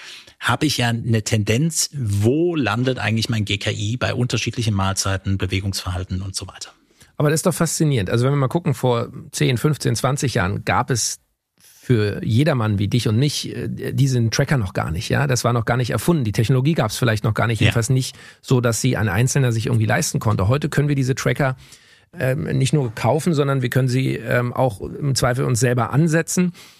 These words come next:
Speaker 2: Wir können, äh, über unsere Smartphones, äh, regelmäßig über einen längeren Zeitraum Daten erfassen. Wir können mit Hilfe von K I diese Daten, sagen wir mal, in ein Verhältnis setzen oder besser verstehen. Also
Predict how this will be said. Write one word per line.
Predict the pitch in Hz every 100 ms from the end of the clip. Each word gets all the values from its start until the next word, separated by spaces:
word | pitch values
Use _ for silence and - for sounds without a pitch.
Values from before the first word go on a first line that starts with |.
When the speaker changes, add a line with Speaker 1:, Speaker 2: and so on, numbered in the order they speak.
| _
Speaker 2:
Wir | 131
können, | - 139 139 139
äh, | 127 135
über | 135
unsere | 120 120 117
Smartphones, | 127 120 - - 147 147 -
äh, | 127
regelmäßig | 139 123 135 151 151 143 131 123
über | 127
einen | 120
längeren | 143 135 131
Zeitraum | 123 127 143 123 113
Daten | 101 123 -
erfassen. | 165 147 - 147 165 156 - - -
Wir | -
können | 127 135 135
mit | 131 117
Hilfe | 143 139 135
von | 135 127
K | 123
I | 131 139
diese | 131 131
Daten, | 110 120 151 131 - - - _
sagen | - 131
wir |
mal, | 127
in | 131
ein | 123
Verhältnis | 127 120 170 170
setzen | 160 139 151
oder | 135 123
besser | 131 139
verstehen. | 131 117 - 131 151 185 - -
Also | - 147